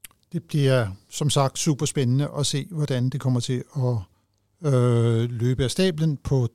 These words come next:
torsdag i Frankfurt. Men, øh, allerede inden Frankfurt, så er der jo et, øh, mindst lige så spændende møde, kan man sige, over på den anden side af Atlanten i Washington, hvor at, øh,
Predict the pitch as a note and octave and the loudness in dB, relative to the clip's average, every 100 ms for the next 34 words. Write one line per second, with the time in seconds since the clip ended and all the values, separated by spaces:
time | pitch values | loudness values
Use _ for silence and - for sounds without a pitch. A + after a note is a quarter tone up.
0 | - - C3+ - - B2+ - - C#3+ A2 | -6 -6 -6 -8 -8 -8 -8 -6 -6 -6
1 | - _ _ _ _ - D3 C3+ - C#3 | -10 _ _ _ _ -6 0 0 2 2
2 | A#2 - C3 B2 B2+ B2+ B2 C#3+ D3+ F#3+ | 2 -2 -2 0 0 0 -2 0 0 4
3 | E3 E3 F#3 - E3+ F3+ A3+ F#3+ - _ | 4 2 0 0 4 6 4 2 -2 _
4 | _ _ _ _ _ - D3 D#3+ F3 D3 | _ _ _ _ _ -4 -2 0 0 0
5 | D#3+ C#3 C#3+ D#3+ C#3+ C3 A#2+ - B2+ A#2+ | 2 2 2 0 0 0 -2 -4 -4 -2
6 | A#2+ B2 A#2+ G#2+ - - D#3 G3+ - C#3+ | -4 -4 -6 -8 -14 -8 -2 0 0 0
7 | D3+ - C3+ C#3+ D3+ B2 D3+ - C3 C3 | 0 -2 -2 0 0 -2 -4 -4 -4 -2
8 | C#3 C3 D3 B2 C3 C#3 C#3 B2+ A2+ _ | -4 -4 -4 -4 -4 -4 -4 -4 -6 _
9 | _ - D3+ C3+ E3 D#3 C#3 D3+ B2+ A#2+ | _ -2 0 2 2 0 0 0 -2 -4
10 | - - C#3+ C3 B2 A#2+ C3 D3+ F#3 E3+ | -6 -14 -14 -10 -8 -4 -2 0 0 0
11 | D#3 C#3 C3 C3 D3+ C#3 - - C#3 C3 | 0 0 -2 -2 -6 -8 -8 -6 -4 -4